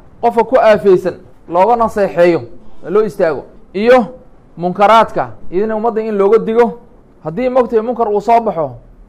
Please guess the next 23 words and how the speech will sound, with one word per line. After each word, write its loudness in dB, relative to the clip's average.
waa -2
dee -4
sheekha 0
haddaa 0
ka -4
sheekeynayay, -4
aathaarta 0
ka -4
dhalanaysa -2
dunuubta 0
iyo -4
macaasida -4
Ilaahay -2
laga -2
gelaayo, -2
aathaarta 0
ka -4
dhalanaysa -4
waxay -4
saameynaysaa -2
dadka -4
iyo -8
bulshada 0